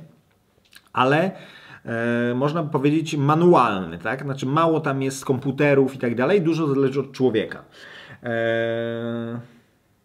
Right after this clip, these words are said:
no i co? No to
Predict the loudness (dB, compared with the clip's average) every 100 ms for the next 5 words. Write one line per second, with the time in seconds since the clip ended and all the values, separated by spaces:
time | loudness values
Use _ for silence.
0 | _ _ _ _ _ _ _ _ _ _
1 | _ _ _ _ -10 0 0 0 -2 -6
2 | -6 -8 -6 -2 -2 0 0